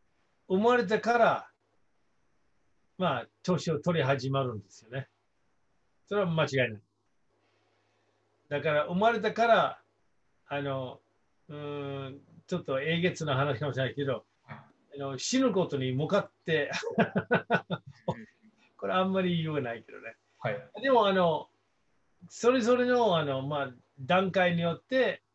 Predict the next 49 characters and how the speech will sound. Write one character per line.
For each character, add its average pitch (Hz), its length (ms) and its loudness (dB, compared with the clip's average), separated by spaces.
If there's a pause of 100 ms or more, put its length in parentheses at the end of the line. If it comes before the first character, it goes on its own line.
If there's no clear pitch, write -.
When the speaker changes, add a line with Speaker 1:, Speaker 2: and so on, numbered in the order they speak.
(140)
Speaker 2:
う 127 40 -6
ん。 110 180 -12 (140)
Speaker 1:
う 180 80 -10
ま 202 140 2
く 156 220 -6
年 151 300 -4
を 127 80 -4
取 170 140 -2
る 135 60 -6
か 113 120 -10
ど 110 80 -14
う 107 40 -14
か - 120 -20 (240)
と。 175 40 -6
で、 196 280 0 (1000)
赤 214 300 0
ち 262 100 0
ゃ 285 100 6
ん 277 40 0
の 285 160 0
場 277 140 4
合 285 40 2
に 277 140 -2
は、 262 180 4
そ 185 100 -2
の 160 160 -2
親 175 280 4
の 170 160 0
影 147 260 -4
響 135 260 -4
は 120 280 -4
ほ - 200 -8
ぼ。 123 240 -6 (360)
Speaker 2:
う 135 40 -2
ん。 110 200 -6 (600)
Speaker 1:
で、 175 140 -4
そ 170 160 -8
れ 156 80 -8
か 156 140 -2
ら、 147 400 0
あ 143 100 -6
の、 135 340 -6
学 131 280 -4
校 127 220 -6
と 120 180 -12
か。 123 320 -8 (540)
で、 196 240 -2
今 208 220 -6
度、 196 320 -2